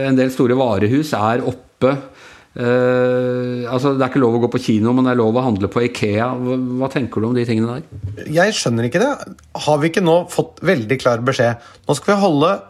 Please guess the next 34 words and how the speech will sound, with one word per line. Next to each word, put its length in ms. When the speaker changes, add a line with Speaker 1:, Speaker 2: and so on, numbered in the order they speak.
Speaker 2:
god 240
avstand, 400
en 340
til 160
to 160
meter 540
fra 300
andre 320
mennesker. 400
Bare 140
forskjellen 400
på 100
om 140
man 100
smitter 480
to 320
eller 240
tre 180
betyr 380
enormt 560
mye 320
på 160
den 120
kapasiteten 680
som 160
er 220
i 320
helsevesenet 480
nå. 140
Da 140
skjønner 340
ikke 160
jeg, 220
hvor 160